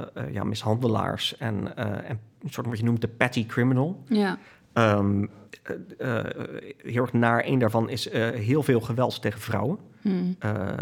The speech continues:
Speaker 1: eh, met ledematen breken en,
Speaker 2: Oeh.
Speaker 1: eh, en echt grof geweld.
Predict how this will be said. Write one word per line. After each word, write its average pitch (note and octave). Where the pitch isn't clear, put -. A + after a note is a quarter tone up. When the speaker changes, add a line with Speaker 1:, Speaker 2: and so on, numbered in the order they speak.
Speaker 1:
eh, A2
met G#2
ledematen G#2
breken G#2
en, G2
Speaker 2:
Oeh. D#4
Speaker 1:
eh, A2
en A2+
echt -
grof B2+
geweld. A2+